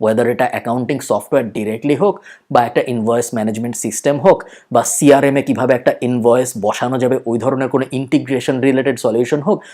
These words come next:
বা Salesforce টাইপ কোম্পানির মধ্যে কীভাবে অ্যাকাউন্টিংয়ের ডেটাগুলো বসবে, ওই ধরনের কোনো ব্যাপার হোক, নতুন দুনিয়ায় অ্যাকাউন্টিংয়ে খাপ খাওয়ানোর জন্য যেসব টুলস আছে, ওই প্রত্যেকটা টুলসের কোনো একটা টুলস শিখলে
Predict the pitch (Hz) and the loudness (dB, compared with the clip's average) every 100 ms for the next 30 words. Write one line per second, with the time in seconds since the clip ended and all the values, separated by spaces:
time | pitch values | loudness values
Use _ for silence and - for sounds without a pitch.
0 | - 139 - 147 147 - - 156 143 - | -2 -2 0 2 2 0 2 2 2 0
1 | 143 139 131 127 139 139 123 117 120 139 | 0 0 -4 0 0 0 0 -2 0 -2
2 | - 127 135 113 117 127 127 131 131 117 | 0 0 0 -2 -4 -4 -2 -2 -2 -2
3 | 113 123 123 110 104 117 110 123 127 120 | 0 0 0 0 0 -2 -2 -4 -2 -2
4 | 131 131 120 110 98 98 98 185 - - | 0 0 0 0 -2 -4 -4 -4 -4 -20
5 | _ 143 175 262 226 180 156 165 170 139 | _ 2 2 4 2 2 4 2 2 -2
6 | 165 156 147 143 - 127 - 139 139 131 | -2 2 2 2 2 -2 0 0 0 -2
7 | 127 131 117 117 135 - 175 180 - - | -2 -2 -2 -2 -8 -2 2 2 0 -2
8 | - - - - - 143 - 180 190 190 | -2 -4 -10 -10 -4 -2 0 0 0 0
9 | 190 175 160 185 160 196 190 - 156 143 | 2 4 2 0 0 0 0 0 2 0
10 | 135 - 139 - 214 | -2 -6 -4 0 -2